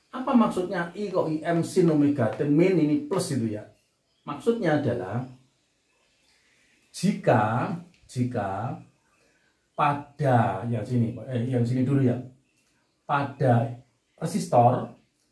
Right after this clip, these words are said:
itu diberi voltmeter dan diberi ampermeter.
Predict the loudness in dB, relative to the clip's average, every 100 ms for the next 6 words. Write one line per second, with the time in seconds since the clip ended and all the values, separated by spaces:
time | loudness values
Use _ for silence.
0 | _ -10 -8 -4 -6 -2 0 0 0 2
1 | 4 4 2 -2 -10 _ _ _ -2 -2
2 | 0 0 0 2 2 0 -4 -8 _ -2
3 | 2 4 2 0 4 4 4 2 0 0
4 | 0 0 -2 -4 -8